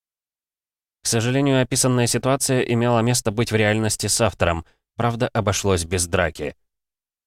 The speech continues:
Наблюдая за праздно шатающейся по бульвару Пушкина в центре Донецка публикой, лейтенант Селезнев испытывал двоякие чувства.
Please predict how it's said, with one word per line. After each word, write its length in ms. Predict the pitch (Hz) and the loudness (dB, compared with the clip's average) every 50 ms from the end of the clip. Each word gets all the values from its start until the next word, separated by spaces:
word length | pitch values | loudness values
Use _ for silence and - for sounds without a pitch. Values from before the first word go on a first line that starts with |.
| _ _ _ _ _ _ _ _ _ _ _ _ _ _ _ | _ _ _ _ _ _ _ _ _ _ _ _ _ _ _
Наблюдая 540 | 98 98 95 107 113 110 123 123 120 110 101 | -4 -2 0 0 0 2 2 4 4 2 2
за 140 | 98 107 | 2 0
праздно 340 | 95 - 113 104 95 104 92 | 0 2 0 0 0 0 -2
шатающейся 720 | - - 98 - 113 104 95 87 - 98 90 85 - 90 | 0 -2 -2 0 0 0 0 0 -2 -2 -2 -2 -2 -2
по 100 | - 92 | -4 -2
бульвару 400 | 87 95 90 85 95 92 92 87 | -2 -2 -2 0 0 0 0 0
Пушкина 460 | - - 107 92 - - 98 90 85 | 0 -2 -2 -2 -2 -2 -2 -2 -2
в 80 | - - | -4 -4
центре 360 | - 95 90 87 82 92 87 | -4 -4 -4 -2 -2 -4 -2
Донецка 500 | 80 90 87 90 90 87 - - - 82 | -2 -2 -2 -2 -2 -4 -4 -4 -4 -6
публикой, 540 | - - 113 101 101 98 90 - 87 78 - _ _ _ _ _ _ _ | -4 -4 -4 -2 -2 -4 -2 -2 -4 -4 -4 _ _ _ _ _ _ _
лейтенант 500 | 90 104 113 110 - 123 135 143 151 - | -2 0 0 2 2 2 4 2 2 2
Селезнев 480 | - 139 123 120 117 113 127 139 131 - | 0 0 0 0 0 2 0 0 0 0
испытывал 500 | 113 - - 139 - 127 127 127 127 120 | -2 0 -2 -2 0 2 2 2 2 2
двоякие 560 | 104 110 120 117 110 110 101 - - 110 104 | 0 0 0 0 0 -2 -4 -4 -6 -6 -6
чувства. 540 | - - - 123 107 - - - 78 71 | -6 -4 -4 -2 -2 -4 -4 -4 -4 -6